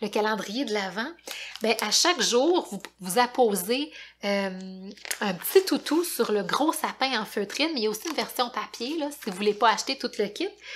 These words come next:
Puis ce qui est le fun avec ce calendrier-là, c'est que c'est une petite histoire par jour. Donc oui, moi, je lis ma grosse histoire, ma grande histoire,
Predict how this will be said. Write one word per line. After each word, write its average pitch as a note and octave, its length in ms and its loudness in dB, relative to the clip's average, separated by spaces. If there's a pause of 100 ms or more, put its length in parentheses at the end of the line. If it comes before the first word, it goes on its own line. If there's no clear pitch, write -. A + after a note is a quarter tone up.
(320)
Puis - 100 -4
ce - 60 -6
qui F4 100 10
est E4+ 40 12
le D4+ 40 10
fun - 120 4 (140)
avec C4+ 200 4
ce - 140 0
calendrier-là, A#3 680 4 (100)
c'est - 120 0
que - 40 -4
c'est - 240 -2
une C4 140 -2
petite C#4 360 0
histoire - 420 4
par G#3+ 280 2
jour. G3 360 -2
Donc G#3 320 -2
oui, F4 180 6
moi, B3 160 4
je A3 140 2
lis C#4 200 0
ma - 140 -2
grosse - 380 -2
histoire, G#3+ 500 2
ma A3 100 6
grande G#3 320 -4
histoire, A3+ 400 -2